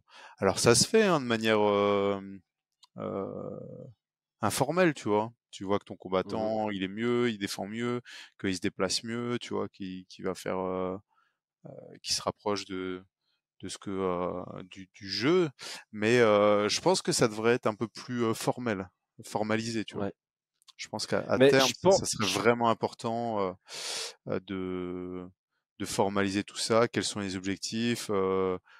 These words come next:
Speaker 1: euh, tu vois, avec Aldric, vous parlez souvent du, du, du volume de frappe en combat, euh, dans,
Speaker 2: Ouais.
Speaker 1: dans, dans les chiffres.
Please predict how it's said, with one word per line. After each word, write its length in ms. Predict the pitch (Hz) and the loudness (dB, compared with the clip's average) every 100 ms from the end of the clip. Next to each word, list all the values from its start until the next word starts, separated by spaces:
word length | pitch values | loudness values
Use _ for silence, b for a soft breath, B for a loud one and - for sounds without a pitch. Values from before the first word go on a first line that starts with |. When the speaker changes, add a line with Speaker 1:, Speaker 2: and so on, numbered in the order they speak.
| b _ | b _
Speaker 1:
euh, 1080 | 117 110 113 107 98 95 98 98 98 101 113 - - | -16 -14 -12 -10 -8 -6 -6 -6 -10 -12 -16 -18 -10
tu 120 | - | 4
vois, 80 | 127 | 6
avec 160 | 123 113 | 6 4
Aldric, 300 | 107 123 120 | 4 4 2
vous 100 | 107 | -2
parlez 240 | 98 101 | 0 0
souvent 400 | 98 110 110 120 | 0 -2 -2 -2
du, 220 | 107 107 | -4 -8
du, 180 | 104 107 | -8 -12
du 140 | 104 | -10
volume 320 | 101 107 110 107 | -2 -2 -2 0
de 120 | 113 | 0
frappe 380 | - 131 - - | 4 2 2 -4
en 140 | 110 | -8
combat, 340 | - 110 113 - b b b b _ - | -8 -2 -2 -2 b b b b _ -8
euh, 300 | 101 - 104 | -6 -4 -6
dans, 200 | 98 92 | -6 -6
Speaker 2:
Ouais. 60 | 92 | -6
Speaker 1:
dans, 200 | 95 95 | -6 -4
dans 140 | 98 | -2
les 120 | 101 | 0
chiffres. 460 | 107 151 - - | 0 -2 -4 -6